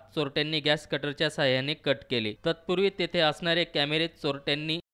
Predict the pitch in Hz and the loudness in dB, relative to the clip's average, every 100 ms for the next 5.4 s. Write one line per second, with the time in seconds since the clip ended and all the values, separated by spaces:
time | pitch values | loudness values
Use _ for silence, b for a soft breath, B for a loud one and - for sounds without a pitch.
0 | _ 143 147 156 175 170 170 - 165 170 | _ 0 2 4 2 0 -2 0 0 2
1 | 147 139 156 160 151 156 151 131 123 123 | 2 2 2 2 0 0 -2 -2 2 2
2 | 113 - 104 - - 139 135 170 175 170 | 2 -2 -10 -14 -6 -6 0 0 0 -2
3 | 175 - 156 156 160 - 151 156 160 160 | -4 -2 0 2 0 0 4 4 4 0
4 | 156 143 151 - - - 131 135 139 147 | -2 0 0 -2 -10 -4 -2 0 0 -2
5 | 151 135 120 113 | -2 0 0 0